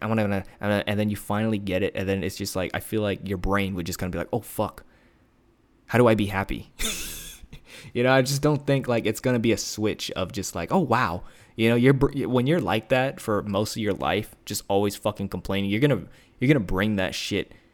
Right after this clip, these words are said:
into the relationship, you know? You're gonna fucking, you gotta, you gotta figure your shit out before you get into a relationship, really. And it's like, I mean, I guess some people can figure their shit out while in a relationship, too.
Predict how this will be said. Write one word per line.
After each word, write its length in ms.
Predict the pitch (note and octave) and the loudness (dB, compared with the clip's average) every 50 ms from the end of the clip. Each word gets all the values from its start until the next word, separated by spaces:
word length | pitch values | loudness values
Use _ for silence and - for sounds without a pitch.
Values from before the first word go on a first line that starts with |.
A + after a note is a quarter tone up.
| _ _ _ _ _ _ | _ _ _ _ _ _
into 220 | A#2 A#2 A2 - G#2 | -2 0 0 0 0
the 140 | F#2+ F#2 F2 | 0 0 0
relationship, 760 | F2 E2+ F2 F#2+ G2 - - D#2+ D#2 - - F2 D#2+ - - | 0 0 0 0 -2 -2 -4 -8 -8 -6 -4 -4 -4 -4 -4
you 160 | - F2+ F#2 | -4 -4 -2
know? 140 | F#2 F#2+ G2 | -2 -2 0
You're 160 | G2 G2 G#2+ | 0 0 0
gonna 240 | G#2+ G#2+ G2+ F#2 F2 | 0 0 0 -2 -2
fucking, 600 | - - G#2+ F#2+ - - G2+ F2 E2 E2 E2+ - - - - _ _ _ _ _ | -4 -4 -6 -6 -4 -6 -6 -6 -6 -6 -8 -10 -14 -20 -20 _ _ _ _ _
you 100 | - A#2+ | 0 4
gotta, 220 | C#3+ D3 D#3 D3+ - | 4 4 4 4 2
you 120 | C3+ B2+ | 2 2
gotta 160 | C#3 C#3 C#3 | 2 2 2
figure 260 | C#3 - B2 B2 B2 | 0 -2 0 0 2
your 100 | A#2+ A#2 | 0 0
shit 200 | A2 - A#2 A2 | 0 0 0 0
out 200 | G2+ F#2+ F2 C#2 | 2 0 0 -2
before 260 | C2+ F2 - - G2 F#2 | -4 -6 -6 -4 -4 -4
you 60 | F#2 | -2
get 160 | F2+ F#2 F2 | -2 -4 -4
into 260 | F2 F#2 F#2+ - F2 | -4 -6 -6 -4 -4
a 60 | E2 | -4
relationship, 540 | C#2+ B1+ C2+ C2+ C#2 - - - - - G1+ - | -4 -2 -2 -4 -4 -6 -8 -10 -10 -10 -10 -8
really. 260 | D2+ D#2+ G1+ G1+ - - _ _ _ _ _ _ _ _ _ _ - - - | -8 -8 -8 -8 -12 -16 _ _ _ _ _ _ _ _ _ _ -20 -12 -6
And 180 | D#2+ F#2 F#2 | -4 -2 -2
it's 180 | F2+ F2 - - | -2 -4 -4 -4
like, 140 | D#2 C#2 - - | -4 -4 -2 -2
I 60 | D3+ | 0
mean, 260 | E3 F3 E3+ E3+ F3 | 0 0 0 0 -2
I 60 | F3+ | -2
guess 160 | F#3+ A3 G#3 | -2 -2 -2
some 160 | - - E3+ E3+ | -2 -2 -2 0
people 200 | E3+ E3 E3 D3+ | 0 0 0 0
can 120 | C3 A2 | -2 -4
figure 300 | - - A#2+ A#2+ A#2+ A#2+ | -2 -2 0 0 2 2
their 140 | A#2 A2+ A2 | 2 0 -2
shit 220 | - - A#2 A2+ | -2 -2 0 0
out 180 | G#2+ A2 G2+ F#2 | 0 0 0 0
while 260 | G2 G2+ G#2+ G#2+ - | 0 0 0 -2 -2
in 160 | - G#2+ G#2+ | -4 -4 -4
a 40 | A2 | -2
relationship, 580 | A2 A2 A2 A2 A2 - G#2+ G2+ - G#2 - - | -2 -2 -2 -2 -4 -4 -8 -8 -8 -8 -8 -6
too. 280 | - G2 G2 G#2 A2 | -4 -4 -2 -4 -4